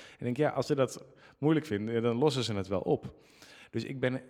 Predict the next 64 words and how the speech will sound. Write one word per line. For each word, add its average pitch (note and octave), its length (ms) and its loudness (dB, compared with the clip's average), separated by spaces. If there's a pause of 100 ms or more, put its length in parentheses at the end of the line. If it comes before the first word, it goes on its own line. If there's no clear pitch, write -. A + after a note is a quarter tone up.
eigenlijk D3+ 400 -4
heel C3+ 280 0
erg A#2+ 300 -2
veel, A2+ 440 2
dus A2+ 80 -10
wat A#2+ 120 4
ik - 180 -2
probeer C3+ 320 2
veel E3+ 160 4
te C3+ 120 0
doen, C3 220 2
is G#2 120 -4
heel C#3 180 6
veel C3 140 -2
aandacht C3 280 -2
voor B2 160 -2
ze - 40 -10
te - 60 -4
hebben, A#2 200 0
veel A#2 160 2
met A2+ 140 -2
ze B2+ 80 -8
te - 120 -4
praten, A#2+ 500 2
te C#3 120 -2
luisteren, A2+ 680 2
ehm, A2+ 240 -6 (160)
met A2+ 180 -6
dingen B2+ 200 0
met B2 120 -2
ze - 60 -10
te C3+ 100 -6
ondernemen, A2+ 640 0
eh, G#2+ 140 -4 (600)
eh, A2 80 -6 (140)
te, - 180 -14
te, B2 260 0 (140)
aan A#2+ 220 -2
te A#2+ 60 -6
kunnen A#2 200 -2
voelen A#2 280 -4
of A2 100 -4
ze A#2 100 -10
kunnen, A2 640 -6
of - 120 -12
waar A#2 160 2
ze - 100 -8
interesse B2 400 0
in A2+ 80 -2
hebben A2 240 -2
en A2 60 -6
daar A2+ 140 0
met A#2+ 120 0
ze C#3 60 -2
op B2+ 120 -4
door B2 200 6
te - 60 -8
gaan. A2 300 -4 (360)
Maar - 140 -6
ik A#2+ 100 -4
ben, C3 160 0
ik A#2 120 -12
probeer B2 300 0
ze A2+ 200 -6